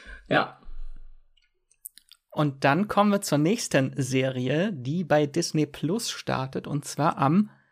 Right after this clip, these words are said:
Speaker 2: achtundzwanzigsten September. Esther, welche hast du mitgebracht?
Speaker 1: Das ist The Old Man. Und, äh, dieser alte Mann, der bekommt ganze sieben Folgen bei Disney Plus.
Speaker 2: <laughs>
Speaker 1: Äh,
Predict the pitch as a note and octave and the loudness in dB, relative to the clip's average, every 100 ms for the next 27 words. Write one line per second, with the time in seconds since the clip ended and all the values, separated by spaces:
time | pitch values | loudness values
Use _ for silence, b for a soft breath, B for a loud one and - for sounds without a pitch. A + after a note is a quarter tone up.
0 | b b _ _ - F3+ - F3+ D#3+ - | b b _ _ -8 -8 -4 -4 -4 -4
1 | C3+ C3+ C3 A#2+ - A#2 B2 - - A#2+ | -4 -4 -8 -8 -8 -4 -4 -4 -6 -4
2 | A#2+ - - C3 - - C3 C3+ C3+ C3 | -4 -4 -6 -8 -4 -4 -2 -4 -2 -2
3 | C3 - D3 C#3 C3 B2+ B2 - - _ | -2 2 2 2 -2 -4 -6 -8 -20 _
4 | - _ G#3 A3 - A#3 - - A3 F3+ | -20 _ -4 -2 -2 0 0 0 2 4
5 | C4 - F#3+ C4 F4 D#4+ - - _ F#3+ | 2 4 6 8 8 6 2 -6 _ 4
6 | G3 G3 F#3+ F3 - G3 F#3 - F#3 F3 | 6 6 4 2 0 0 0 0 2 2
7 | - G3+ A3+ G#3+ D4 A#3+ D4 C4+ - C4+ | 0 0 2 4 4 4 4 2 2 2
8 | B3+ B3 G#3+ D#4 E4 A#3+ G3 F#3 F#3 F#3+ | 4 4 4 4 6 6 6 4 2 2
9 | G3 G3+ D#4 G#4+ A#3+ G#3 | 0 4 6 8 8 6